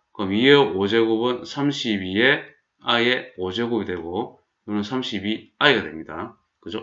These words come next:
이렇게 되고. 그러면 이제 실수부, 허수부를 바꿔야 되겠네요. 그죠? 실수부는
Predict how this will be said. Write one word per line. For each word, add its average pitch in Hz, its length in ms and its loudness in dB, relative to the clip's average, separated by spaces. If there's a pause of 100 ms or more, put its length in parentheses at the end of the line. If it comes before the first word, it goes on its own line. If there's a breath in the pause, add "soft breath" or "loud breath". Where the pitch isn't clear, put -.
이렇게 92 240 -12
되고. 73 320 -18 (1000 loud breath)
그러면 156 220 8
이제 135 100 6
실수부, 185 560 6
허수부를 143 320 4
바꿔야 104 220 6
되겠네요. 101 260 2
그죠? 123 340 0
실수부는 135 800 0